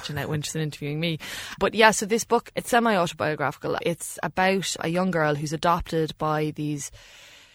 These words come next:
incredibly religious missionaries and indoctrinated into that church. And then when she, uh, hits adolescence, um, she realises that she's gay, which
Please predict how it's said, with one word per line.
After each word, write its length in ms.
incredibly 800
religious 640
missionaries 680
and 480
indoctrinated 880
into 220
that 180
church. 540
And 180
then 140
when 160
she, 420
uh, 200
hits 340
adolescence, 720
um, 180
she 160
realises 540
that 260
she's 400
gay, 280
which 500